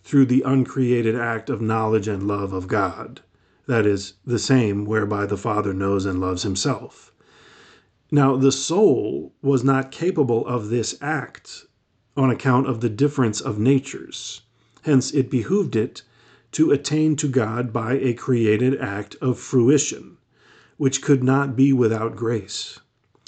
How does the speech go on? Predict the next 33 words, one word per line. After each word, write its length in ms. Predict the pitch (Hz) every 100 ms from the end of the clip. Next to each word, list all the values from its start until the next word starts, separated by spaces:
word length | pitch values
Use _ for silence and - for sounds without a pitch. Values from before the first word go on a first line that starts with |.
| - -
Likewise, 540 | 156 160 110 107 - _ _
inasmuch 520 | 156 165 139 147 139
as 280 | 139 120 113 - _ _
he 200 | - 143
was 340 | 123 139 143 127
the 80 |
Word 260 | 117 123 117
of 80 | 98
God, 540 | 131 143 95 104 135 _ _
he 300 | - 151 131
had 320 | 117 156 147
the 60 | 131
power 460 | - 143 135 127
of 220 | 135 120
doing 280 | 117 131 120
all 160 | 113 107
things 320 | 113 110 98
well 460 | 120 131 104 110 - - _ _ _ -
by 200 | 127 120
the 100 | 110
divine 400 | 107 104 101 95
operation. 840 | 95 104 104 131 - 69 67 - _ _ _ _ _ _ _ _ -
And 160 | 139
because 360 | 131 135 151 135
it 100 | 143
is 140 | 123
necessary 680 | 127 156 156 143 147 135 127
to 220 | 123 131
admit 500 | 107 110 135 135 135
a 160 | - 104
human 520 | 95 - 233 165 117
operation 720 | 123 104 107 95 92 - 113
distinct 840 | 110 110 - - 190 139 - -